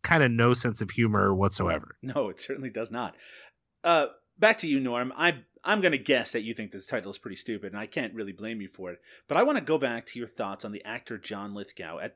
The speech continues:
Speaker 2: uh, at the beginning of the show, you mentioned that this man can do just about anything. Here he's playing, uh, not exactly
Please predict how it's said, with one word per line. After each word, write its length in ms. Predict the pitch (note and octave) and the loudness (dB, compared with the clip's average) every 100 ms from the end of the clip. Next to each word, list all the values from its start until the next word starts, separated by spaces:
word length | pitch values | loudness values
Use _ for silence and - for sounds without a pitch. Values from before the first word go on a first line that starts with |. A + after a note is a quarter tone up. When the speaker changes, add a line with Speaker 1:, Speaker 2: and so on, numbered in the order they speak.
| - | -8
Speaker 2:
uh, 60 | B2+ | -6
at 160 | A#2 | -4
the 40 | B2+ | -4
beginning 300 | C#3+ E3+ D3 | -2 -2 -2
of 60 | |
the 40 | C3 | -2
show, 300 | D3+ C#3 C3+ - - | 2 2 0 -12 -2
you 120 | D#3+ | 0
mentioned 320 | F3 F3 F3 | 2 2 2
that 120 | D3+ D3+ | 0 0
this 180 | F3 | -2
man 260 | D3+ D#3 D#3+ | -2 -2 -2
can 160 | - C3 | -4 -6
do 140 | A#2+ | -6
just 460 | - C#3 C#3+ - - | -4 -2 -4 -6 -12
about 420 | A#2 G#2 G#2+ G#2 - _ _ _ _ - | -10 -6 -4 -4 -8 _ _ _ _ -4
anything. 500 | D#3 D#3+ - F#2 D#2+ - - _ | -2 -2 -6 -12 -14 -20 -20 _
Here 300 | - D#4 D4 | 2 4 4
he's 260 | A#3 A#3 | 2 -2
playing, 460 | - G#3 G#3+ G#3 G3+ - | -2 2 2 2 0 4
uh, 360 | D#3+ D3+ D3 - - | 6 6 4 0 -8
not 280 | F#3+ B3 D#4+ | -4 0 0
exactly 720 | F#3 G#3 G3+ G3 E3 D3 | 2 2 4 2 2 0